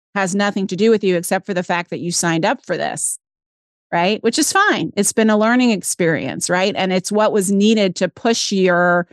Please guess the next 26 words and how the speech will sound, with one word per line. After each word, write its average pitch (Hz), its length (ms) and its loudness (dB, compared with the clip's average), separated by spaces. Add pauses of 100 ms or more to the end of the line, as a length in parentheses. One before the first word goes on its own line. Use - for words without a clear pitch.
(240)
your 180 160 2
comfort 240 480 0
levels 175 600 0
far 233 260 4
enough 226 320 0
away 202 280 0
from 202 200 -6
comfort 190 560 -2 (420)
to 190 80 -2
discomfort 202 720 -2
so - 160 0
that 185 140 0
you'd 190 140 0
be 190 140 4
willing 185 420 2
to 180 120 -2
do 180 140 2
the 175 100 2
work 170 260 0
you 170 80 -2
need 170 200 2
to 165 80 -2
do 180 200 4
now 165 220 2
to 165 80 -2
heal, 156 300 0